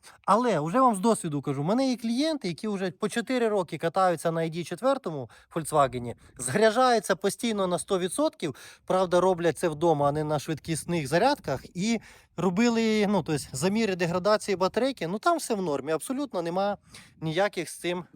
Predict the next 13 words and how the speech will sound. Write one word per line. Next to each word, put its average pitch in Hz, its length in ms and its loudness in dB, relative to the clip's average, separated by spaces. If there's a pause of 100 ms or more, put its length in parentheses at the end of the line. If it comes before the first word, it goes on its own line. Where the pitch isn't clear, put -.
проблем. 139 500 -4 (1000)
Що - 180 0
ж - 80 0
тоді 226 220 -2
змінилось? 175 680 0
Да, 202 220 6
батарейка 226 540 2
стала 226 320 2
менша, 214 640 2
вісімдесят 175 680 0
кіловат 175 380 0
годин, 202 360 -2
але 185 440 2